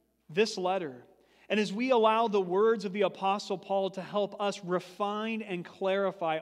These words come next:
our understanding of the gospel, guess what? You and I are going to experience a greater fullness of God's grace and God's peace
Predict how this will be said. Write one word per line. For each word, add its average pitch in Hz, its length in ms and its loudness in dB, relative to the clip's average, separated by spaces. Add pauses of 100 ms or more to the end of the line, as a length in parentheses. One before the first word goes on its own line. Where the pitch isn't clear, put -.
our 175 240 0
understanding 175 680 -6
of 165 100 -12
the 147 80 -8
gospel, 147 680 -8 (680)
guess 156 220 -4
what? 202 260 -10 (320)
You 185 320 -4
and 214 100 -4
I 208 180 -4
are 170 120 -4
going 170 300 -6
to 175 100 -6
experience 165 680 -8 (1080)
a 165 80 -4
greater 170 340 -4
fullness 214 800 -6
of 151 100 -10
God's 151 300 -6
grace 156 640 -6
and 160 180 -10
God's 151 300 -4
peace 170 500 -12